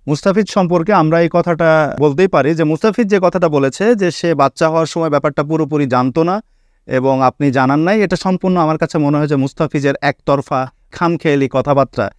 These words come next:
যত প্রবলেমই হোক, যখন স্ত্রীর ডেলিভারি হচ্ছে ওই সময়ে সে নিজে থেকেই তার উচিত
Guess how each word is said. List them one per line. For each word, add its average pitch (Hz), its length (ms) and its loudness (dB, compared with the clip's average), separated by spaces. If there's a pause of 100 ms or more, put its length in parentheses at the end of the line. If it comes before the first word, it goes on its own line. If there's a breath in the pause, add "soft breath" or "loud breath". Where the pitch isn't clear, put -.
(120)
যত 165 200 2
প্রবলেমই 185 420 2
হোক, 180 240 2
যখন 170 300 0
স্ত্রীর 156 640 -2
ডেলিভারি 180 360 0
হচ্ছে 180 420 -2 (360)
ওই 226 220 4
সময়ে 185 600 0
সে 180 200 -2
নিজে 180 200 0
থেকেই 240 260 0
তার 196 160 2
উচিত 190 340 0